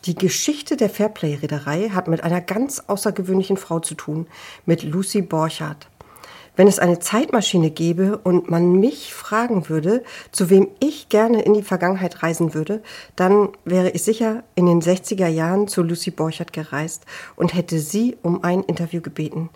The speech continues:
Denn ich stelle mir vor, sie war sehr tapfer, sie war mutig und sie war sehr schlau. Lucy Borchardt hat nämlich eine einzigartige maritime Karriere in einer Zeit gemacht, in der Gleichberechtigung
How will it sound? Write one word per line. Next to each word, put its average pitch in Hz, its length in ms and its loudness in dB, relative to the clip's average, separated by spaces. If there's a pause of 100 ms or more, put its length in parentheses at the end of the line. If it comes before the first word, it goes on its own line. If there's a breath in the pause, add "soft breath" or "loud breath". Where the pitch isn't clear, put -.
(480 loud breath)
Denn 175 440 4
ich 175 200 -4
stelle 185 180 0
mir 180 140 2
vor, 185 160 -4
sie 170 160 -4
war 170 120 2
sehr 196 220 0
tapfer, 170 580 -4
sie 170 220 -4
war 175 100 4
mutig 175 580 0 (280 loud breath)
und 196 160 2
sie 190 160 0
war 160 160 0
sehr 175 360 0
schlau. 165 500 -2 (420 loud breath)
Lucy 220 260 0
Borchardt 208 520 0
hat - 100 -12
nämlich 185 320 2
eine 180 300 -2
einzigartige 185 880 0
maritime 180 640 0
Karriere 175 800 -4
in 185 120 2
einer 165 280 -2
Zeit 208 240 -6
gemacht, 165 420 -6 (560 loud breath)
in 180 140 4
der 190 280 4 (120)
Gleichberechtigung 175 1120 -2